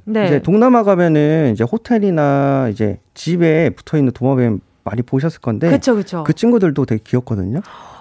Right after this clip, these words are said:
Speaker 1: 맞아요.
Speaker 2: 네.
Speaker 1: 엄청 크지 않고 약간 좀 투명한 느낌도 좀 있었던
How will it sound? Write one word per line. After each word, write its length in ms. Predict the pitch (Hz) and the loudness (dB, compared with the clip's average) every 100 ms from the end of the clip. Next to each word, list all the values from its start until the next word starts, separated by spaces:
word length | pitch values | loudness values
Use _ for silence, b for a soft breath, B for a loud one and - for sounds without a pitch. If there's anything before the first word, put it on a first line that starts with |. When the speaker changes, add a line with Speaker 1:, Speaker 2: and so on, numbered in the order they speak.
| - | -4
Speaker 1:
맞아요. 540 | 208 262 269 233 180 120 | -2 0 0 0 0 0
Speaker 2:
네. 640 | 123 123 117 110 104 101 - | 2 2 2 0 -2 -6 -6
Speaker 1:
엄청 360 | 247 339 466 | -4 -2 -2
크지 260 | 427 427 392 | -2 0 2
않고 560 | 277 214 226 381 220 - - | 0 0 2 2 2 -2 -8
약간 280 | - 554 539 | -6 -6 -6
좀 140 | 339 | -8
투명한 760 | - - 494 539 480 427 392 339 | -6 -4 0 2 2 -2 -4 -2
느낌도 480 | 233 - 294 269 233 | -4 -4 -6 -6 -6
좀 240 | 240 226 | -6 -6
있었던 460 | 175 165 _ - | -6 -8 _ -10